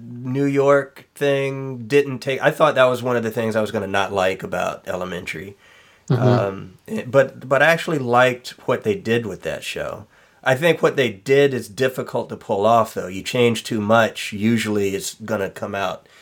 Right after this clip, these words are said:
Speaker 1: not just pissing people off, but also not necessarily being good. And I think
Speaker 2: Mm-hmm.
Speaker 1: that's where a lot of these reboots go wrong is,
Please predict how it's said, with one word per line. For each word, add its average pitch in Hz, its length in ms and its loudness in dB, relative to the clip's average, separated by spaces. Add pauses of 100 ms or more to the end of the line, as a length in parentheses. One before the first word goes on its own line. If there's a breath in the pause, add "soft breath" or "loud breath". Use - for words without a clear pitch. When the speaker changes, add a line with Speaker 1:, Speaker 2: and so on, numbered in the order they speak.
(180 soft breath)
Speaker 1:
not 170 240 2
just - 440 -4
pissing 117 360 -6
people 107 320 -4
off, 147 300 4
but 113 120 -2
also 120 320 2
not 110 260 0
necessarily 104 520 0
being 87 300 -10
good. 110 340 -2 (580 loud breath)
And 117 100 -4
I 117 40 0
think 160 120 4
Speaker 2:
Mm-hmm. 135 80 4
Speaker 1:
that's 156 200 2
where 143 120 4
a 120 60 4
lot 113 240 2
of 104 100 -6
these 101 200 -8
reboots 101 500 -4
go 101 180 -4
wrong 113 460 2
is, 98 580 -4